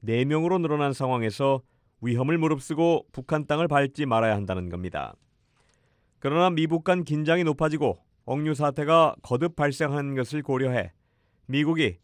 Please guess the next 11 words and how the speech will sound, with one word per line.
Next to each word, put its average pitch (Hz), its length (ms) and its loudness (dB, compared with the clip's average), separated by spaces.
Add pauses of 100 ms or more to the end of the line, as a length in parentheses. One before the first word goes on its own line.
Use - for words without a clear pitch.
북한 147 320 -4
여행을 156 360 0
금지해야 151 760 0
하느냐는 135 400 -2
질문에 139 440 -4 (500)
그렇다는 156 580 0
의견과 151 480 0 (320)
그럴 147 280 2
필요가 156 400 2
없다는 151 400 0
의견이 123 480 0